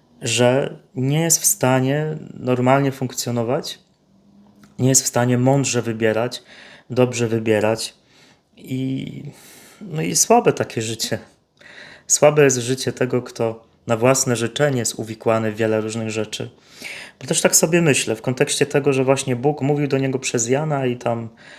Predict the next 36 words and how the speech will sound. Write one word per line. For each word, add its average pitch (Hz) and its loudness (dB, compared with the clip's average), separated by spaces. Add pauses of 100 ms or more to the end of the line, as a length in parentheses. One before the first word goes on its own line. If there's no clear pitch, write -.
(240)
poruszał 120 2
jego 113 0
serce 113 0
do 123 0
smutku, 151 -2
do 117 0
niepokoi-, 117 -4 (240)
niepokoju, 120 0 (1000)
że - 0
jest 160 0
to 175 0
człowiek, 175 2
który 160 0 (360)
nie 127 -4
tyle, 185 0
że 160 2
nie 160 4
mógł 117 0 (240)
coś 113 -2
zrobić, 120 -2
co - -4
nie 226 4
chciał. - -6 (1080)
Był 123 -2
tak 175 0
uwikłany, 156 2
że 147 0
nie 156 0
chciał 110 -6
czegoś 107 -6
zmienić. 104 -6 (720)
E, 113 -6 (120)
i 139 0
myślę, 156 2
że 143 2
tutaj 143 2